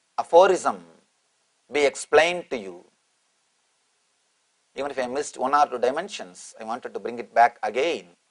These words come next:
I want to tell you. One more thing, your body is matter. Your presence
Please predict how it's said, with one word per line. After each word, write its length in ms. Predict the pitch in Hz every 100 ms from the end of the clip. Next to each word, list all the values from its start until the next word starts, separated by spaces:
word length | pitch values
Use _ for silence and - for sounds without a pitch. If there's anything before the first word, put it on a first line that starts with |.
| _
I 80 | 107
want 160 | 107 113
to 60 |
tell 180 | 95 151
you. 200 | 135 85 82 _ _ _ _ _ _ _ _ _ _ _ _ _ _ _ _ _ _ _ _ _ _ _ _ _ _ _ _ _ _ _
One 220 | 160 202
more 180 | 262 254
thing, 400 | - 143 104 104 - _ _ _ _ _ _ _ _ _ _ _ _ _ _ _ _ _ _ _ _ _ _ _ _ _ _ _ _ -
your 240 | 175 170
body 680 | 135 160 214 202 120 95 _ _ _ _ _ _ _ _ _ _ _ _ _ _ _ _
is 240 | 170 - 190
matter. 500 | 190 185 - 117 - _ _ _ _ _ _ _ _ _ _ _ _ _ _ _ _ _
Your 240 | 139 160 -
presence 960 | 165 165 226 196 117 104 - - -